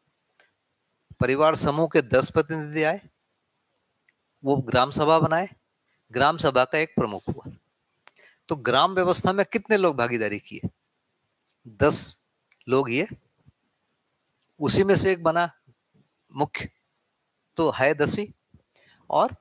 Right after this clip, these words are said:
पांच समितियां, एक समिति में दो, तीन, चार लोग। मैंने उदारता पूर्वक मान लिया पांच लोग,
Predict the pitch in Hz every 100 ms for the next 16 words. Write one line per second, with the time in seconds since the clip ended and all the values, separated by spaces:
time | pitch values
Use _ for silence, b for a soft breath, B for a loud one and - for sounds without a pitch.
0 | - 151 - 151 139 139 185 196 147 147
1 | - 143 135 143 135 120 123 139 139 143
2 | - 151 170 190 - _ _ _ _ _
3 | _ _ _ _ - 135 147 127 120 135
4 | 139 143 156 147 135 139 139 139 139 139
5 | - 160 170 185 180 _